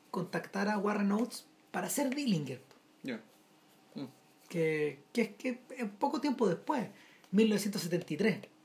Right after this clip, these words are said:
Speaker 1: por ahí, por ahí Dillinger. Entonces, eh, a-, al rebelarse contra la insignificancia a la que decís tú,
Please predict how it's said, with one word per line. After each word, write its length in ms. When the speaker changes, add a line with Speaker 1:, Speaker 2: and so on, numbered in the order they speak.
Speaker 1:
por 140
ahí, 300
por 140
ahí 140
Dillinger. 420
Entonces, 500
eh, 640
a-, 240
al 120
rebelarse 520
contra 320
la 100
insignificancia 840
a 40
la 100
que 80
decís 340
tú, 260